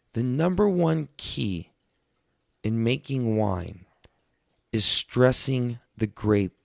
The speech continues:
to the max. You wouldn't think so if I told you that. You would think you would want a very nice,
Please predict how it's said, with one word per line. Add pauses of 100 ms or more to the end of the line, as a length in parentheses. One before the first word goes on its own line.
(140)
to
the
max. (1400)
You
wouldn't
think
so (320)
if
I
told
you
that. (580)
You
would
think
you
would
want (540)
a
very
nice,